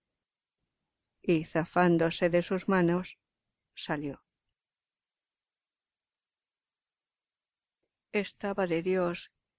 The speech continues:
que en ninguna parte pasase tranquila aquella infausta noche. Como a los viejos padres del desierto,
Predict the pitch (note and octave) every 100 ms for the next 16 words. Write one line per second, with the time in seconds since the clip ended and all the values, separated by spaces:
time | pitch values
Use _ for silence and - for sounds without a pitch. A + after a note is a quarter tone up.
0 | _ - E3 E3 E3 F#3 F#3+ F3+ F#3+ G3
1 | G3 - F3+ - F#3 F3+ A3 A3+ - G#3+
2 | G3 F#3+ F#3+ B3 A3+ A3 - - G#3+ A#3+
3 | A3+ E3+ E3 - F3 E3+ - E3 D#3+ -
4 | F3+ F#3 _ _ _ _ _ _ _ _
5 | _ _ _ _ _ _ _ _ _ _
6 | _ _ _ _ _ - A3+ A3+ A3+ A3
7 | G#3+ - C4+ - F3+ - F#3+ F#3+ E3+ E3+
8 | - F3+ E3 F3+ - F3+ F3 - F3 E3